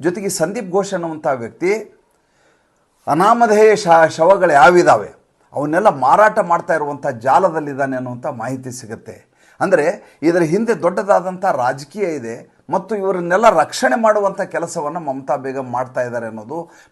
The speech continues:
ಮೇಲ್ನೋಟಕ್ಕೆ ಗೊತ್ತಾಗ್ತಾ ಇದೆ. ಇದ್ರ ಕುರಿತು ಸುಪ್ರೀಂ ಕೋರ್ಟು ಸೋಮೋಟೋ ಕೇಸ್ ಹಾಕಿ ಈಗ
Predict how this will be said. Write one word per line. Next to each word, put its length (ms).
ಮೇಲ್ನೋಟಕ್ಕೆ 600
ಗೊತ್ತಾಗ್ತಾ 500
ಇದೆ. 360
ಇದ್ರ 180
ಕುರಿತು 280
ಸುಪ್ರೀಂ 380
ಕೋರ್ಟು 460
ಸೋಮೋಟೋ 480
ಕೇಸ್ 320
ಹಾಕಿ 220
ಈಗ 180